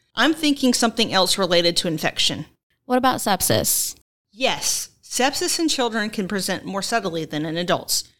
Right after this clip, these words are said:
Speaker 1: which is dangerous because a child can be very ill before someone realizes they're septic. Tachycardia is one of the first signs of sepsis in children, in addition to fever,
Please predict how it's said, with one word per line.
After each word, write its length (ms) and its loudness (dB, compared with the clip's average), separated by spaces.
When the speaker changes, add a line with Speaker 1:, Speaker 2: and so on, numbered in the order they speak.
Speaker 1:
which 140 -8
is 160 -2
dangerous 460 2
because 280 0
a 80 2
child 360 0
can 120 0
be 100 -2
very 420 0
ill 140 0
before 360 -4
someone 320 0
realizes 600 -2
they're 120 -2
septic. 540 -2
Tachycardia 720 0
is 140 0
one 260 -2
of 80 -2
the 80 -4
first 320 0
signs 240 2
of 80 0
sepsis 500 0
in 80 -4
children, 440 -6
in 100 -6
addition 400 0
to 80 0
fever, 420 0